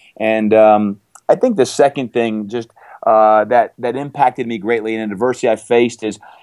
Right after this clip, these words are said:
if I was to ask you today, you know, who is the one person in your life that you don't want removed from your life? For me, at the age of twenty, it was my father. I was playing college football.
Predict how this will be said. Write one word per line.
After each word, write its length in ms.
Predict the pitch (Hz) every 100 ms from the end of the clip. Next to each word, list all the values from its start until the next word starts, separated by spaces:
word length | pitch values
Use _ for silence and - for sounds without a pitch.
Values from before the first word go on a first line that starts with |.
| -
if 120 | -
I 120 | 233
was 160 | 247 214
to 180 | 214
ask 360 | 123 127 131 -
you 380 | 104 101 123 120
today, 800 | 110 117 90 110 113 107 101 95 - _
you 60 | 113
know, 280 | 120 101 _ -
who 240 | 302 339
is 120 | 220
the 120 | 151
one 260 | 139 143 156
person 380 | - 139 143 135
in 140 | 131
your 120 | 120 107
life 600 | 98 107 113 95 - _ _ _ _ _
that 400 | 208 190 - 107
you 140 | 117
don't 480 | 107 - 131 139 143
want 340 | 107 117 123 104
removed 480 | 107 104 110 110
from 120 | 107 104
your 140 | 98
life? 520 | 98 98 92 80 - _ _ _ _ _ _
For 220 | - 160 151
me, 260 | 190 220
at 120 | 165
the 140 | 147 143
age 180 | 147 117
of 140 | 104
twenty, 480 | - - 170 143 113
it 60 |
was 180 | 110 104
my 160 | 107 104
father. 580 | - 110 113 120 90 - _ -
I 100 | -
was 200 | 113 110
playing 380 | - - 143 139
college 380 | - 135 131 117
football. 640 | - 139 107 127 123 123